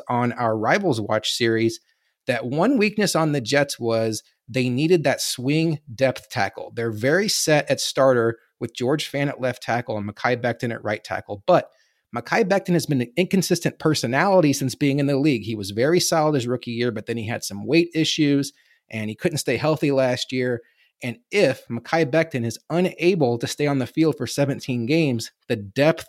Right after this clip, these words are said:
on the Jets roster just is not there. Former Bill Connor McDermott is actually their current swing tackle.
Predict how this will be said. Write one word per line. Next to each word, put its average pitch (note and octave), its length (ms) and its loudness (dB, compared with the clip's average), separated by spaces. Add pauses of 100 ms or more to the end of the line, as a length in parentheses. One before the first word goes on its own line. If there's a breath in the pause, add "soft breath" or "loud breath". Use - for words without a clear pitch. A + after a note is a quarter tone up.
(200)
on C3+ 300 0
the A#2 80 -2
Jets A2+ 340 0
roster G#2+ 400 0
just A2+ 320 -4
is A2+ 120 -4
not G#2+ 260 -4
there. G2+ 180 -2
Former D3 380 2
Bill A#2+ 260 2
Connor C#3+ 440 -2
McDermott A#2+ 500 0
is A2 140 -4
actually A2 320 -4
their G2+ 100 -4
current B2+ 400 -4
swing C3+ 320 -4
tackle. B2+ 460 0